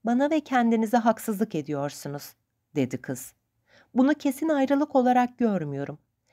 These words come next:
Şu anda bu üzücü durumu gereğince tartışacak durumda değiliz. Daha sakinleşince beni görmeye gelin. Hakkımdaki yargılarınıza layık değilim.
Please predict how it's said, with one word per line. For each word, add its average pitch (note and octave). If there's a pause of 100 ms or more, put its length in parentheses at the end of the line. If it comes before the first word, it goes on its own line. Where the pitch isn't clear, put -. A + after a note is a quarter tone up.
(160)
Şu -
anda E3+ (220)
bu D#4+
üzücü A#3
durumu B3
gereğince B3
tartışacak B3
durumda A#3
değiliz. C#3 (640)
Daha A#3+
sakinleşince G3+ (180)
beni C#4+
görmeye A#3
gelin. C3+ (280)
Hakkımdaki A3
yargılarınıza G3+
layık G3+
değilim. D3